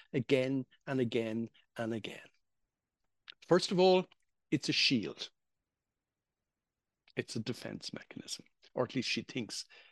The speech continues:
it's a defense mechanism, or even worse than that, she thinks it's a defense mechanism that she thinks she needs. But secondly,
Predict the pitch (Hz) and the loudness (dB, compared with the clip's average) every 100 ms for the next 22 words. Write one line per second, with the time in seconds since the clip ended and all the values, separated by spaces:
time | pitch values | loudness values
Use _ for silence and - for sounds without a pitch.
0 | _ _ - - 98 - 104 92 - - | _ _ -10 -8 -8 -8 -10 -10 -12 -14
1 | - 95 - 101 127 135 101 104 117 - | -12 -10 -8 -4 -2 -2 -2 -2 -2 -2
2 | - 92 - - - 117 131 120 - - | -10 -10 -10 -8 -10 -4 -2 -2 -6 -14
3 | - 113 - 185 - 110 95 - 101 - | -12 -10 -8 -10 -10 -10 -10 -12 -14 -6
4 | 123 - 87 - - 135 - - - - | -6 -6 -10 -12 -12 -12 -12 -12 -8 -8
5 | 101 98 - - - - - - - - | -6 -6 -6 -10 -12 -16 -12 -10 -10 -4
6 | - - - 220 269 214 226 254 | -2 4 6 8 6 6 6 4